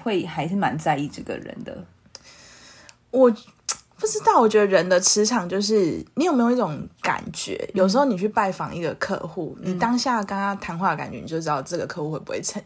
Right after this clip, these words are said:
Speaker 2: 交。
Speaker 1: 哦，对，有。
Speaker 2: 我觉得跟男生约会也是这样，有时候你跟他相处那种感觉来不来电，你就会知道说你跟这个人会不会有后续。我跟，我这两个案例都是我当下没有什么火花跟激情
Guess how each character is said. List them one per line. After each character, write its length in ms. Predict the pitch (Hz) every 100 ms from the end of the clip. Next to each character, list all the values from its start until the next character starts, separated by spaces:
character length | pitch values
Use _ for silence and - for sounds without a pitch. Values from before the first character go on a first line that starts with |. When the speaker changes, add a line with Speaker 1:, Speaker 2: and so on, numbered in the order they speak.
| 196
Speaker 2:
交。 200 | - -
Speaker 1:
哦， 200 | 208 196
对， 120 | 185 175 190 -
有。 80 | 220
Speaker 2:
我 40 | 214
觉 140 | 220
得 80 | 226
跟 140 | 269
男 180 | 254 185
生 220 | 196 180
约 120 | 170
会 200 | 170 185
也 60 | -
是 120 | -
这 140 | - 175
样， 200 | - 160
有 120 | 170
时 120 | 196
候 60 | 247
你 160 | 208
跟 220 | 165 196
他 200 | 196 190
相 280 | 196 220 214
处 160 | 202 165
那 120 | 190
种 120 | 180 165 -
感 220 | - 170
觉 140 | 160 165
来 160 | 160
不 100 | 160
来 240 | 202 151 - - _ _ _ -
电， 180 | 185
你 80 | 151
就 160 | 160 196
会 160 | 196
知 120 | 180 170
道 160 | 170
说 180 | 165 160
你 140 | 151
跟 240 | 156 175 165
这 120 | 170
个 60 | 123
人 180 | - 175
会 80 | 180
不 100 | 135
会 140 | 73
有 80 | -
后 220 | - 185 -
续。 420 | - - - - - - - - - -
我 180 | - 208
跟， 120 | 233 -
我 140 | 214
这 120 | 262
两 180 | 349 190
个 60 | 170
案 200 | 214 214
例 120 | 208
都 160 | 190 190
是 100 | 202
我 100 | 147
当 240 | 156 151
下 200 | 160 165
没 160 | 147 139
有 120 | 135
什 160 | 165 -
么 300 | - 62 -
火 320 | - - -
花 320 | - 147 156
跟 260 | 147 135 175
激 300 | - 92 92
情 320 | - -